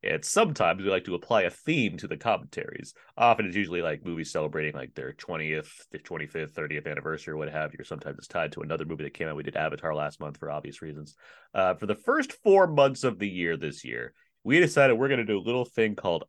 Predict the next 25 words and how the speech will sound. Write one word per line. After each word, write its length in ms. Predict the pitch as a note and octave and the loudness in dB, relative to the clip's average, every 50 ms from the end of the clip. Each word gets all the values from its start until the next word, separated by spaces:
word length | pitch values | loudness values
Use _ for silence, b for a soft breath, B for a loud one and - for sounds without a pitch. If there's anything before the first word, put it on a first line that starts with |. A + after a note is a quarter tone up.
| _ - | _ 4
I 200 | B2+ C#3 D3 C#3 | 6 6 6 6
Love 300 | A#2+ A#2 A#2 A2+ G#2 F#2 | 6 6 6 6 6 6
L 280 | G2+ F#2+ F#2 F2 F2 | 4 4 4 4 2
A, 320 | E2 C2+ A1 G#1 B1+ - b b b b b _ _ | 0 0 -2 -4 -8 -10 b b b b b _ _
which 180 | - F2+ - - | -10 -10 -10 -10
is 120 | D#2 D2+ | -14 -6
gonna 180 | - G2 E2+ E2+ | -4 -2 -2 0
be 140 | D#2 E2 D#2 | -2 -2 -4
specifically 720 | - - D#2+ - - C3 B2+ C3 A2+ G#2 G#2+ G2+ G2 F2 B B B B B _ - | -4 -8 -8 -2 -2 0 0 0 -2 2 2 2 2 0 B B B B B _ -2
Los 320 | E2 F#2 F#2 F2+ - - | 2 2 2 2 4 4
Angeles 580 | C#3+ E3 F3+ F#3 F3 E3+ E3+ E3+ D#3+ D3 D3 - - - | 6 6 6 4 2 0 2 2 2 2 0 -2 0 2
action 540 | B2+ C3+ - - - - - C#3 C3+ C3+ C3 - | 2 2 2 0 -6 -4 -4 -2 -2 -2 0 0
or 200 | G#2 G#2 - - | 0 0 2 0
action 400 | - A#2 - - - C3+ A2+ G#2+ | 0 0 0 -2 -4 -4 -4 -6
comedies, 800 | - - C3 A#2+ G#2+ F#2+ F2 F2 E2 D#2 D#2+ E2+ - - - | -4 -2 0 0 0 0 0 0 0 -2 -2 -4 -6 -6 -6
um, 380 | D4 - G2 F#2+ F2 E2+ E2+ D#2+ | 0 2 4 4 4 4 0 -2
from 320 | - G#2 F#2 E2+ E2 C#2+ - _ _ - - | -4 -4 -4 -4 -6 -12 -18 _ _ -2 2
four 180 | D3+ C#3+ D3+ C#3 | 4 4 6 4
different 420 | - - A#2 - B2+ G#2+ D#2 D2 | 4 0 -4 -2 -2 -4 -4 -4
decades. 600 | E2 F2 D#2+ - - - - - - - - - b b b b b b b b _ - | -4 -4 -4 -4 -6 -8 -8 -8 -10 -12 -16 -20 b b b b b b b b _ -2
And, 260 | - F2 E2+ D#2+ D#2 D2+ | 0 2 2 2 2 0
uh, 120 | D2+ D2 | -2 -2
to 120 | - - | -4 -6
start 400 | - - - - - F#4 - - | -10 -4 0 0 0 0 0 -2
this, 360 | - E2 D#2+ - - - - | -2 -2 -2 -2 -4 -8 -12